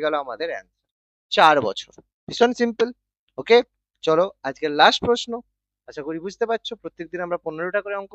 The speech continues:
করছি। আজকে আমাদের সেকেন্ড ক্লাস। তাহলে বলছে, একটি ক্লাসে ষাট জন ছাত্রের গড় বয়স পঞ্চাশ বছর। যদি কুড়ি জন ছাত্র ভর্তি হয়, তাহলে যাদের গড় বয়স ষোলো বছর, তাহলে ক্লাসের সমস্ত ছাত্রের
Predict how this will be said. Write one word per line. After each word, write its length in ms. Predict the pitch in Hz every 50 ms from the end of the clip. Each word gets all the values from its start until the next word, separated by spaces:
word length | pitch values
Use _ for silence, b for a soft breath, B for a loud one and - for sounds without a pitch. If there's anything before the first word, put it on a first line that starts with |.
| 208 -
করছি। 280 | 226 220 - - - 233 226 _ _ _ _ _ _ -
আজকে 160 | 120 - - 127
আমাদের 180 | 127 127 120 120 -
সেকেন্ড 240 | - 180 233 240 247 226
ক্লাস। 200 | 233 233 240 233 _ _ _ _ _ _ -
তাহলে 200 | 120 120 127 139 139 156
বলছে, 180 | 185 202 196 220 214
একটি 120 | - - 240 -
ক্লাসে 240 | 233 226 - 233 220 220 - _ _ - -
ষাট 200 | - 226 262 254 226
জন 120 | 247 254 254 262
ছাত্রের 300 | - 196 - - 170 160 139 127
গড় 160 | 120 117 120 117
বয়স 160 | 151 208 240 - -
পঞ্চাশ 280 | 131 120 113 107 110 104 92
বছর। 180 | 85 - - - _ _ B B B B B B _ -
যদি 140 | 202 220 269 - _ -
কুড়ি 220 | 233 247 277 311 311 285
জন 100 | 349 311 330 302
ছাত্র 260 | - 208 165 - _ - 143 127
ভর্তি 280 | 147 160 _ - 240 233
হয়, 140 | 240 233 233 -
তাহলে 200 | - 170 160 165 170 160 -
যাদের 200 | 147 143 151 139 131
গড় 140 | 127 127 131 135
বয়স 160 | 135 139 139 - -
ষোলো 160 | - 175 220 233 233
বছর, 220 | 226 - 277 - - _ _ _ _ _ _ -
তাহলে 200 | 208 220 247 247 254 - - - - - - -
ক্লাসের 360 | - 196 214 247 - 294 - - -
সমস্ত 280 | 190 175 180 185 - - 160 -
ছাত্রের 280 | 170 - _ - 208